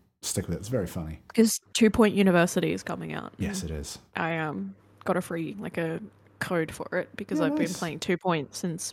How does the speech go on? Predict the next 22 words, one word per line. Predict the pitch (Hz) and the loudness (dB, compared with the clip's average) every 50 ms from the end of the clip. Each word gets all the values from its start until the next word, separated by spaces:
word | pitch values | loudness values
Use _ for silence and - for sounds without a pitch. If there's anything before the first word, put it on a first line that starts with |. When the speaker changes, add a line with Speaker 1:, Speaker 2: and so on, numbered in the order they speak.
| _ _ | _ _
Speaker 2:
b-, | - 185 _ _ _ _ - | -18 -18 _ _ _ _ -2
the | 185 180 | -2 2
beginning | 170 180 175 - 180 165 170 170 170 165 | 2 2 0 0 -4 -4 -4 -6 -6 -6
of, | 165 165 170 - - - - _ _ _ _ _ _ _ _ _ _ _ - _ _ _ _ _ _ _ - | -6 -6 -8 -10 -14 -18 -18 _ _ _ _ _ _ _ _ _ _ _ -20 _ _ _ _ _ _ _ 0
eh, | - 202 | 0 2
since | - - 202 190 - | 2 2 0 0 0
it | - | 0
was | - 185 180 | 0 2 0
in | 185 156 - | 0 0 0
alpha. | 151 156 175 - - 233 277 311 - - _ - - | -2 -2 0 2 4 4 4 4 2 -6 _ 0 2
Speaker 1:
Mm. | 110 110 113 113 110 98 82 76 - - - - | 4 6 6 6 6 4 2 -2 -6 -12 -10 -4
Speaker 2:
So | - - - 202 190 | -2 2 4 4 4
the, | 185 180 160 160 160 | 4 4 4 4 4
um, | 156 151 147 147 170 185 196 - | 4 2 0 -2 -8 -10 -12 -2
the | - 196 | -2 0
product, | 190 - - 190 190 170 170 175 - - | 0 2 0 2 2 2 2 2 0 -2
the, | 180 165 170 | -2 0 0
uh, | 160 160 160 - - 185 - - - _ _ _ _ _ _ _ - | 0 0 0 0 -2 -4 -8 -14 -20 _ _ _ _ _ _ _ -4
developer. | 202 180 185 175 180 185 143 | 2 4 4 4 4 2 2
Speaker 1:
Publisher? | - - - - - - - _ - _ _ | 2 2 2 0 -2 -12 -20 _ -20 _ _
Yeah. | - 92 85 - _ _ _ _ _ _ _ _ | -6 -6 -6 -10 _ _ _ _ _ _ _ _
Speaker 2:
Yeah. | - 214 - - - - - | -2 0 2 2 2 0 0